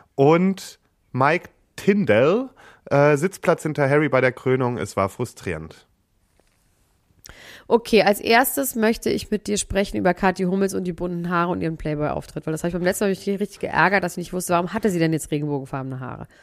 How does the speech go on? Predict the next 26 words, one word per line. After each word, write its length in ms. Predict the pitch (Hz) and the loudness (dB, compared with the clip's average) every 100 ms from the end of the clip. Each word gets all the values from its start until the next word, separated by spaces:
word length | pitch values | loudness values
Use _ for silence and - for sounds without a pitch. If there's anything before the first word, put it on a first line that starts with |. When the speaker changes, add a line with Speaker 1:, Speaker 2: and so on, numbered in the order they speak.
| _ _ _ | _ _ _
Speaker 2:
Und 180 | 226 220 | 2 4
hat 140 | 247 | 4
sie 80 | 262 | 0
sich 140 | 226 | 0
eigentlich 200 | - 214 | 0 0
bei 100 | 208 | 0
dir 100 | 202 | 0
entschuldigt 320 | 190 240 240 220 | 0 0 -2 0
und 60 | |
hast 180 | 214 - | -2 -2
du 40 | |
dir 60 | 226 | -4
eigentlich 140 | 190 | -4
ge-, 160 | - 190 - - - | -4 -6 -8 -20 0
äh, 120 | 208 | 4
hat 160 | 220 | 4
sie 60 | 214 | 2
dich 140 | 202 - | -6 -2
deblockiert, 500 | 220 196 190 233 226 | -2 0 -2 -2 0
meine 160 | 208 | -2
ich, 60 | 196 | -2
und 60 | |
hast 160 | 196 196 | -4 -2
du 40 | |
ihr 100 | 185 | -4
geschrieben? 500 | 180 - - 139 135 | -4 -6 -6 -6 -8